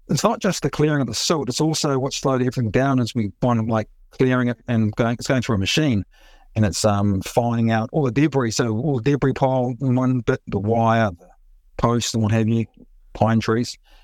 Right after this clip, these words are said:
and the rest of it is all clean silt. So that's kind of, like, taken a lot longer.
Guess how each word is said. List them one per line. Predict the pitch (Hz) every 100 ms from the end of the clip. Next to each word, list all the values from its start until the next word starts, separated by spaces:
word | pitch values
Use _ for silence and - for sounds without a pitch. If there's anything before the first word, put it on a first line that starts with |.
| -
and | 120
the | 120
rest | 131 -
of | 120
it | 113
is | 110
all | 117 113 107
clean | - 127 120
silt. | - 170 - - - - - -
So | -
that's | 160 170
kind | 151
of, | 123
like, | 120 107 -
taken | - 110 113
a |
lot | 107 110
longer. | 117 117 107 107